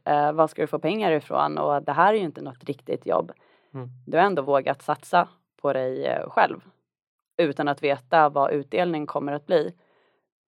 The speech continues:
Speaker 1: Hur, eh, hur tror du att det har, eh,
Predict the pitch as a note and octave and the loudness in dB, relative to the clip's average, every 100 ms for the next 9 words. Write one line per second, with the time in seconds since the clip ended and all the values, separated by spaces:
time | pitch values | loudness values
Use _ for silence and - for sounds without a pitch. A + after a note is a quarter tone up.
0 | _ - D#3 D#3 D3+ D3+ C#3+ - - G#3 | _ -2 4 4 4 2 2 -2 -6 -12
1 | D3+ D#3+ C#3 D3 A3+ - G3 G#3 F#3 D#3+ | -10 -6 -2 -2 -2 0 0 2 2 2
2 | D3+ | 0